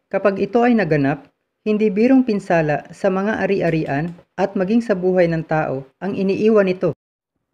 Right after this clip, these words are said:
Dahil sa paggalaw ng mga plates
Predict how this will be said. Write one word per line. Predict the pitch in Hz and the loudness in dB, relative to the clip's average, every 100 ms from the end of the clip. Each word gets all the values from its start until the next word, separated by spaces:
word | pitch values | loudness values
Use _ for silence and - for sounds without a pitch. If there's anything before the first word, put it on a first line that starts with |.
| _ _ _ _ _ _ _ _ _ _ _ _ _ _ | _ _ _ _ _ _ _ _ _ _ _ _ _ _
Dahil | 180 240 269 | 2 4 4
sa | 247 | 2
paggalaw | 214 175 180 147 143 156 196 | 0 2 2 4 2 0 -4
ng | 208 | -2
mga | 214 208 202 | 0 -2 -2
plates | 143 151 151 | -4 -4 -6